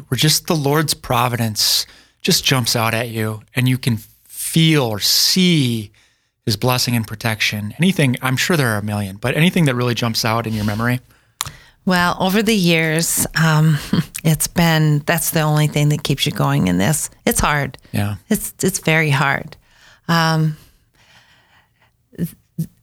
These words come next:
Speaker 2: there was one young woman that brought a statue and put it in the garden.
Speaker 1: Mm.
Speaker 2: And I remember we were moving from that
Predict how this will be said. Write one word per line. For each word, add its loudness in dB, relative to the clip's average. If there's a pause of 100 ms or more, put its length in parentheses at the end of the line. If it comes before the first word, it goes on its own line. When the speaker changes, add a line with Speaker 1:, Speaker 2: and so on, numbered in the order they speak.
Speaker 2:
there 0
was -2 (200)
one 2
young 2
woman 2 (260)
that -2 (100)
brought 0 (360)
a 2
statue -2 (840)
and 2
put 2
it 2
in 4
the 2
garden. -2 (200)
Speaker 1:
Mm. -6 (800)
Speaker 2:
And 0 (140)
I 0
remember 2
we 2
were 2
moving 2
from -2
that 0